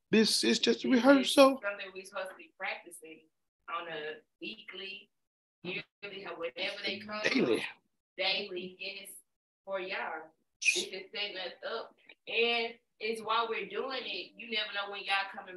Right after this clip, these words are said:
Speaker 2: back. I know
Speaker 1: Mm-hmm.
Speaker 2: he might, he's coming back close to one of these times, but this is something we're supposed to be preparing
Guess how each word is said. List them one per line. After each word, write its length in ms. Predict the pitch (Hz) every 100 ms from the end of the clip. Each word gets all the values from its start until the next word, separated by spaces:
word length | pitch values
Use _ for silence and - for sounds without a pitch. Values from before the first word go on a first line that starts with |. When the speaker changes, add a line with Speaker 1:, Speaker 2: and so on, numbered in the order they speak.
| 208
Speaker 2:
back. 320 | 180 175 - _ _ _ _ _ _
I 220 | 131 139 131
know 160 | 160
Speaker 1:
Mm-hmm. 160 | - 220
Speaker 2:
he 0 |
might, 160 | -
he's 160 | - - -
coming 160 | 208
back 240 | 190 180 -
close 240 | 196 196 -
to 20 | 190
one 160 | 190
of 60 | 180
these 160 | 180 - -
times, 640 | 202 220 214 175 180 - _ _ -
but 80 | 202
this 160 | 202 -
is 20 |
something 160 | 190 185
we're 160 | 190 196
supposed 240 | 190 185
to 60 | 180
be 20 |
preparing 400 | 170 190 -